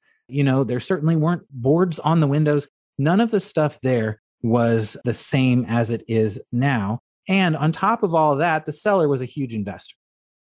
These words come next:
The seller had, you know, somewhere around four thousand units. So all those different things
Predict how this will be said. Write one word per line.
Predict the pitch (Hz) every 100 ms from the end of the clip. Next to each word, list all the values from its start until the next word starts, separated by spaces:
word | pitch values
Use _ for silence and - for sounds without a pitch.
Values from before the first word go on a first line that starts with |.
| _
The | -
seller | - 175 180 156 -
had, | 170 156 131 - _
you | 139
know, | 98
somewhere | 107 165 160 147
around | 139 127
four | - 131 131 123 - _ _
thousand | - 117 110 110 120 104 - _ _
units. | 110 107 123 101 -
So | 135 120 - _
all | - 196 240
those | 185 170 160 -
different | 147 - 123
things | - 180 147 104 101